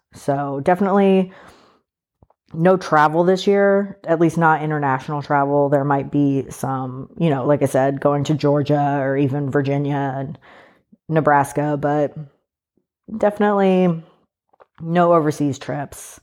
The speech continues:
Maybe I will make it to Maine. That would be fucking fantastic. That would be super dope.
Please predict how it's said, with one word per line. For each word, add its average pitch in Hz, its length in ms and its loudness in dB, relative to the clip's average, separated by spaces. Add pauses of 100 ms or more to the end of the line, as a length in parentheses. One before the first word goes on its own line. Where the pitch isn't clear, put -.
Maybe 151 340 0
I 147 60 4
will 156 140 4
make 156 180 0
it - 120 -6
to - 80 -6
Maine. 160 720 0 (200)
That 156 180 0
would 147 160 -2
be 151 380 2 (160)
fucking 147 640 -4
fantastic. 143 1080 -4
That 135 120 -4
would 151 140 0
be 139 100 -4
super 156 320 -2
dope. 147 540 -2